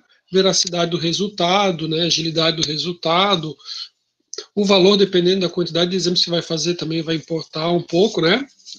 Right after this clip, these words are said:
Também depende de cada situação, cada caso,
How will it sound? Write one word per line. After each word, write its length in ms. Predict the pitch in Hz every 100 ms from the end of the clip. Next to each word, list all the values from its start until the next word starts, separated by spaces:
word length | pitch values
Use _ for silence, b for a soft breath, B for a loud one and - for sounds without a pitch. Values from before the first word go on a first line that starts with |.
| - _ _ _ _ _ _ -
Também 200 | - 151
depende 260 | 156 165 156
de 60 |
cada 200 | 151 151
situação, 420 | 151 151 - 175
cada 220 | 196 170 143
caso, 460 | - 160 196 -